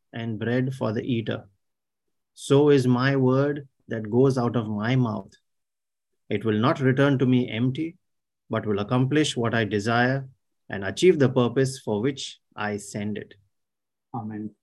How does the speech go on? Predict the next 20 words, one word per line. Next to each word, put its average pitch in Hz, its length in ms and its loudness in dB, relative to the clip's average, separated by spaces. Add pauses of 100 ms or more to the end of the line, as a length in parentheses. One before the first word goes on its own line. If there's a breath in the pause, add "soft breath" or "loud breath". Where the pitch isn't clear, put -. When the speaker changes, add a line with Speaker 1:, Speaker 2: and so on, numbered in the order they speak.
(640 soft breath)
Speaker 2:
Father 110 160 2
God, 110 220 6
I 104 240 2
cover 110 240 4
and 107 180 4
seal 107 240 2
every 104 220 2
word 101 260 2
I 104 80 0
speak, - 400 -4 (220)
and 110 100 -4
I 107 60 -4 (100)
pour 110 200 2
the 107 100 -2
precious 107 340 -4
blood 107 180 0
of 104 100 -2
Jesus 110 360 -4
upon 104 280 -2
every 107 360 0